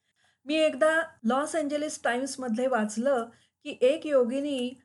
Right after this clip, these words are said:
असा संथ योगा शिकवून म्हणे कंटाळली आणि त्यात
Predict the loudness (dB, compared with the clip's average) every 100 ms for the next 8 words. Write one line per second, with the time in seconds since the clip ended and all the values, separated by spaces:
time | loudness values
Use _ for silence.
0 | _ -4 -2 -2 0 0 0 -4 -4 -2
1 | 2 2 2 0 -4 -10 -6 -4 -4 -6
2 | -4 -2 -2 2 2 2 -4 _ _ _
3 | -6 -6 0 0